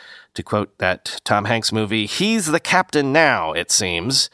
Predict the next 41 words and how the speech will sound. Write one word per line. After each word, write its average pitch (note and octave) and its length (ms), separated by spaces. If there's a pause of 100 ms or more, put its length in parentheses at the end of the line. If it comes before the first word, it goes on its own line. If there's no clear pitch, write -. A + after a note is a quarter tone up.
(600)
Over A2 160
the G#2+ 60
weekend, B2+ 400
lots C3 260
of C3 80
speculation C3+ 1000
as B2 260
to B2+ 120
whether B2+ 240
or B2+ 40
not B2+ 240
Sam C3+ 280
Bankman-Fried C3 720
and A2+ 160
associates B2+ 640
were G#2+ 360 (340)
either B2+ 180
being A#2 300
arrested G3 640
in A3 160
the A3 80
Bahamas G#3 420
or B2 180
had A#2+ 180
fled A#3 360
the F3+ 60
Bahamas C#3+ 480
in B2 140
a A2+ 40
private A2 320
jet. D#3+ 280
As G#2 160
far A2+ 180
as G#2+ 100
I G2+ 80
can G2+ 140
tell, C#3+ 400 (340)
neither G#2+ 380
of G#2 420
those G#2 680
stories G#2 640